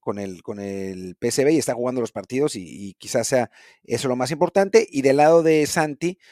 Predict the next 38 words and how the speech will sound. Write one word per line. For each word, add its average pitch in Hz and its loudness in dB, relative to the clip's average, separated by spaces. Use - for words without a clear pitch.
pues 131 -4
está 165 0
en 175 -2
la 160 2
lista 156 2
de 156 6
goleadores, 156 8
sigue 147 2
tercero 151 0
a 107 -10
dos 123 0
goles 135 -2
de 127 -4
Luuk 127 -8
de 131 -2
Jong. 160 -2
Por 110 -8
suerte 127 -4
de 110 -6
Jong 120 -6
no 120 -6
anotó. 123 -6
Eh, 98 -8
está 123 -4
todavía 120 0
detrás 123 -2
de 120 -8
Pavlidis, 123 -2
el, 95 -10
el 92 -16
jugador 107 -6
de 110 -6
la 107 -6
Z, 135 -4
que, 87 -18
que 90 -18
tiene 101 -16
veintiuno. 151 -6